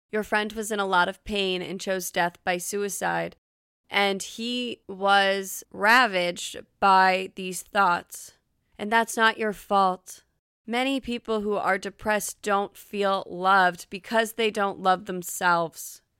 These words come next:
The truth is, we're all like, "How did they not know how much I loved them? How did they not know how loved they were? How did they not know that their family loved them, that their family needed them?" But the truth is, suicide is rooted in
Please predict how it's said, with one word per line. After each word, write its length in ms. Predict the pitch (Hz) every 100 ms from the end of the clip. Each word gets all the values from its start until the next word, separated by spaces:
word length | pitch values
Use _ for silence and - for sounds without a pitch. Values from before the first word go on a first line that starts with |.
| _ -
The 100 | 220
truth 440 | - 294 294 -
is, 240 | 220 196
we're 140 | 196 214
all 320 | - 214 226
like, 240 | 220 202
"How 240 | 190 202 220
did 200 | 233 233
they 120 | 226
not 260 | 214 202 -
know 240 | 202 202
how 140 | 208
much 240 | 202 196 - -
I 180 | 185 202
loved 420 | 185 196 220 202
them? 220 | 180 165
How 220 | 170 190
did 180 | 240 262
they 140 | 277
not 320 | 262 240 233 -
know 540 | 214 277 262 175 - _ _
how 160 | - 240
loved 400 | 214 262 320 -
they 180 | 247 202
were? 460 | 180 170 165 185 _ _ _ _ -
How 120 | 247
did 140 | 294
they 120 | 277 277
not 220 | 269 247
know 380 | 233 254 277 226
that 280 | - 220
their 140 | 233 220
family 540 | - 214 233 247 240
loved 360 | 214 202 233 -
them, 180 | 202 180
that 160 | 180
their 120 | 208
family 420 | 208 214 214 226 214
needed 340 | 220 226 -
them?" 200 | 170 160 _ - -
But 140 | 220 214
the 100 | 226
truth 500 | - 247 294 294 -
is, 280 | 208 180
suicide 720 | - - 254 285 285 277 247 208
is 140 | 180
rooted 500 | 175 185 311 247 214
in 220 | 196 185